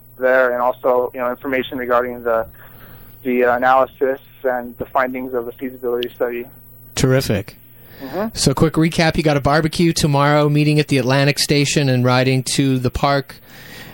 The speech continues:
Speaker 2: Uh, and then you've got some feeder rides for Ciclavia and some pending events in June. That's fantastic.
Speaker 1: Yep.
Speaker 2: Love to, love to hear that. Thank you so much for calling in this morning.
Speaker 1: Yeah, thanks, guys.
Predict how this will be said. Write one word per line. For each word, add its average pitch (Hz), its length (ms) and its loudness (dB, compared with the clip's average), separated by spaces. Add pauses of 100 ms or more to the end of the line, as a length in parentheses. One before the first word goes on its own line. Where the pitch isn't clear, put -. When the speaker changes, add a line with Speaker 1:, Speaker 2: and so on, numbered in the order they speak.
(100)
Speaker 2:
Uh, 117 520 4
and 123 160 2
then 131 140 4
you've 127 120 2
got 123 460 2
some - 180 -2
feeder 165 240 4
rides 156 260 4
for 151 120 -4
Ciclavia 147 720 2
and 135 180 0
some 139 160 2
pending 160 320 2
events 147 360 2
in 147 120 2
June. 131 360 4
That's 123 180 2
fantastic. 143 760 -2 (320)
Speaker 1:
Yep. 151 240 2 (500)
Speaker 2:
Love 147 300 0
to, - 200 -4
love 156 200 2
to 160 100 0
hear 156 220 2
that. 113 240 0
Thank 196 220 0
you 208 60 0
so 220 140 2
much 214 160 0
for 190 80 -4
calling 180 320 0
in 196 100 0
this 196 160 -4
morning. 107 340 -2 (300)
Speaker 1:
Yeah, 190 180 4
thanks, 180 280 -4
guys. 180 220 2